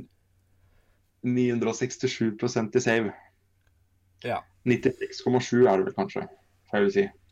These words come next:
Speaker 1: Nittiseks komma sju prosent i save.
Speaker 2: Ja,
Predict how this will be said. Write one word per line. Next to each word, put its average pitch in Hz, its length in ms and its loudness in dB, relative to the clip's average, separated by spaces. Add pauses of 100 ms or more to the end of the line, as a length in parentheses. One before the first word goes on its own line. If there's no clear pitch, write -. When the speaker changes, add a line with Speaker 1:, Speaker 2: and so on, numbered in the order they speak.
(920)
Speaker 1:
Nittiseks - 640 -4
komma 107 180 -4
sju 104 180 -2
prosent 101 380 -2
i 101 60 2
save. 101 280 0 (1000)
Speaker 2:
Ja, 92 160 -18